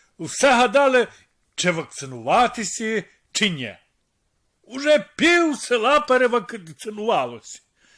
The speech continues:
Е, перший староста, е, потім ксьондз, дєк, участковий,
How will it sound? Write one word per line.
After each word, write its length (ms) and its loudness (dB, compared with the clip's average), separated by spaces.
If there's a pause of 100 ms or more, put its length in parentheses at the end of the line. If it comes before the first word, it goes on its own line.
(260)
Е, 140 4
перший 460 0
староста, 880 -2 (380)
е, 340 0 (300)
потім 340 -4
ксьондз, 760 0
дєк, 520 0
участковий, 920 -2